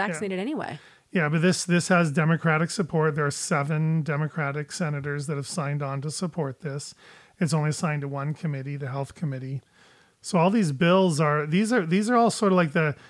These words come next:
Speaker 2: the covid vaccine, uh, topic bills. These four bills are all sort of centered around the covid vaccine. They all have a lot of support, you guys. And so this is very concerning.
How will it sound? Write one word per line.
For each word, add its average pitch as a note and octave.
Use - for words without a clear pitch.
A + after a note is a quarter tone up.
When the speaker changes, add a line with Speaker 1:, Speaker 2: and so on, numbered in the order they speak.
Speaker 2:
the E3+
covid E3
vaccine, D#3
uh, C#3
topic C3
bills. C3+
These C#3+
four C#3
bills C3+
are C#3+
all D3
sort D3+
of C3+
centered C#3+
around C3+
the B2+
covid C#3
vaccine. C3+
They E3
all D#3+
have D#3+
a C#3+
lot C#3+
of D3+
support, D#3
you E3+
guys. C#3
And D#3+
so E3+
this C#3+
is D#3
very C#3
concerning. C#3+